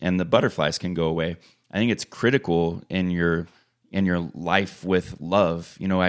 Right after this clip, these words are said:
I remember being really young, and if there was, like, a crush, like, I, honestly, I've already described this with Amy. Like, there's, if you have a crush, you, you like, "Oh my goodness," like, it's so hard to even talk to them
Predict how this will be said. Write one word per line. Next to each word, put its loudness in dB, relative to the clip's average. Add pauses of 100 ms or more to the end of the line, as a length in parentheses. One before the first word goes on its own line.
I -2
remember 2
being 0
really 0
young, 0 (300)
and 0
if -2
there 6
was, 2
like, 0
a -2
crush, 2
like, -2
I, -6
honestly, 0
I've 2
already 2
described 0
this -4
with -8
Amy. -2 (360)
Like, 0
there's, 4 (120)
if -4
you 2
have 6
a 2
crush, 4
you, 0 (460)
you 4
like, 4
"Oh 6
my 0
goodness," 0
like, -2
it's -2
so 6
hard 4
to -2
even -2
talk -4
to 0
them -2